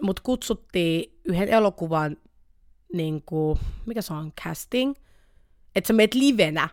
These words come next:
se ohjaaja istuu siinä ja mun pitää näytellä sen ees. Mut kutsuttiin sellaiseen, mä olin vaan fuck, koska yleensä on ollut self-tape. Self-tape meinaa vaan sitä, et, et sulle annetaan joku tietyt repliikit ja sit sun pitää kuvaa ittees.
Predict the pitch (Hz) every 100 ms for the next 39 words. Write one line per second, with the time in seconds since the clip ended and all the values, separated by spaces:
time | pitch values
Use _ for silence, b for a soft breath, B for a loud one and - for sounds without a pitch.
0 | _ _ - 233 - 277 294 240 170 170
1 | 175 - 240 - - 165 160 170 170 196
2 | 214 202 202 220 220 185 170 156 170 -
3 | 202 170 - - b b b b b -
4 | - 214 214 262 - - 226 233 254 233
5 | 170 - 156 170 165 156 139 - 185 160
6 | - 190 - 254 196 175 165 - 190 165
7 | - - 165 - - 185 - 175 160 170
8 | 165 160 165 170 170 - _ - 160 -
9 | 170 160 156 156 156 156 b b b b
10 | b b - 165 165 165 151 - - -
11 | - - - - - - - - 196 -
12 | - - -